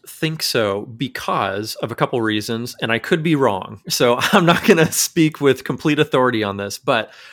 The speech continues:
one of the reasons I don't think that's the case is because in some rooms there are timed elements, like a bomb in the middle of the room, and you don't have a lot of time to, like, write down what you see. You just have to kind of scan and commit it to memory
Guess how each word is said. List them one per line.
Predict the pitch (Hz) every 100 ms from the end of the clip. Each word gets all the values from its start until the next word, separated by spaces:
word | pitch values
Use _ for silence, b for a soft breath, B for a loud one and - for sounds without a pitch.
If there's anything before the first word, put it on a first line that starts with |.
| B
one | - 117 170
of | 180
the | 120
reasons | 120 117 113 107
I |
don't | 107 113 113
think | 113
that's | 110 107
the | -
case | - 107 104 110
is |
because | - 117 - 302 143 113 117
in | - 107
some | - 262 226
rooms | 120 107 101 107 -
there | - 123 117 113
are | 110 104 101 b b _ _
timed | - 135 135 135 135 - _ _ _ _ _ _ -
elements, | 120 120 101 82 - - -
like | 101
a | 107
bomb | 113 127 110 95 104 -
in | 123
the | 113
middle | 110 107
of |
the | 104
room, | 110 101 101 B B -
and | 127
you | 117
don't | 104 135 156 -
have | - 135 151
a | 127
lot | 113 123
of | 127 -
time | - 120 113 104
to, | 110
like, | 104
write | 101 104 113 113
down | 110 110
what | 110 110
you | 110
see. | - -
You | 123 131
just | 120 -
have | 117
to | -
kind | - 113
of | 95
scan | - - 110 113
and | 113 107
commit | 107 107
it | 110
to | -
memory | 104 107 107 113